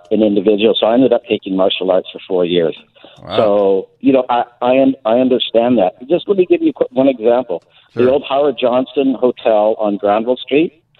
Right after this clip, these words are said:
Speaker 2: Yeah.
Speaker 1: last year, nine hundred and sixty police calls.
Speaker 2: Wow.
Speaker 1: Nine hundred and sixty.
Speaker 2: Wow.
Speaker 1: And when they went and arrest,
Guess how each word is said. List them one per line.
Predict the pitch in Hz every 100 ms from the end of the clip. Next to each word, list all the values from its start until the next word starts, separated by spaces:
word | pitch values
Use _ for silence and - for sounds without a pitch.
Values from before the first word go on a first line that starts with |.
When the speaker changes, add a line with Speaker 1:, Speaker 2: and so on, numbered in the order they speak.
| _
Speaker 2:
Yeah. | 101
Speaker 1:
last | 98 117 143 -
year, | - 139 120 107 139 _ _ _ _ -
nine | 110 117 127 139 147
hundred | - - 131 135 135 120
and | 110 -
sixty | - - - - 113
police | - 110 101 104 -
calls. | 90 76 - - - _ _
Speaker 2:
Wow. | 87 98 104 90 85 _ _
Speaker 1:
Nine | 107 120 123 143 147 151 151 - _
hundred | - - 135 139 135 135 -
and | 117 123 - -
sixty. | 117 - - 85 _ _ _ _ - -
Speaker 2:
Wow. | 95
Speaker 1:
And | 101 120
when | 127
they | 123 120
went | 110 117 123 131 -
and | 123
arrest, | 113 110 139